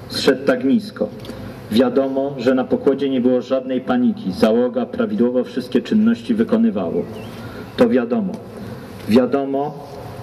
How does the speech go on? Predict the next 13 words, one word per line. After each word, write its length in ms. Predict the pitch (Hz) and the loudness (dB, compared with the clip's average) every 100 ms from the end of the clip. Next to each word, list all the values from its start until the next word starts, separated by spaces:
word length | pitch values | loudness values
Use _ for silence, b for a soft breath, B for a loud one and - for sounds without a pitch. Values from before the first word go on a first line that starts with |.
| - | -2
że 160 | - 127 | 2 4
naukowcy 500 | 135 135 143 - 143 | 4 2 -2 -2 -6
chcieli 300 | - 139 127 | 2 2 4
przeprowadzić 560 | 135 131 131 131 131 | 2 2 4 2 2
również 400 | 123 135 127 135 | 0 0 0 -2
w 60 | 127 | -2
polskich, 720 | - 190 - - 98 101 - | 0 0 0 -2 -2 -2 0
y, 180 | 113 104 | 2 2
ośrodkach 560 | - - - - - 107 - - | 0 0 0 0 0 -2 -4 0
naukowo-badawczych 1000 | 117 110 117 117 113 117 - - 135 127 - - | 2 2 2 2 0 0 -4 -2 0 -2 -6 0
pewien 240 | 113 123 | 4 4
eksperyment, 760 | 120 - - 139 165 113 95 - - | 2 -2 0 2 2 0 0 -4 -8
który 500 | 123 143 131 135 | 2 4 4 2